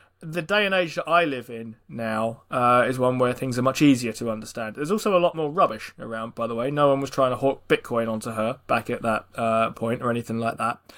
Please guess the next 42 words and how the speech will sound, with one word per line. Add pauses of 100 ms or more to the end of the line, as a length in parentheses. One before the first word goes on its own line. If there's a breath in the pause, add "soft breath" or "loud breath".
(300 loud breath)
But
sticking
to
stuff
that
you
understand
if
you
have
the
op-,
opportunity
to
understand, (120)
um, (180)
stocks
and
investing
and,
and
those
kinds
of
things, (420 loud breath)
I
think
that's
probably
an
important
part
of
how
I
kind
of
think
about
things.
Twofold.
One,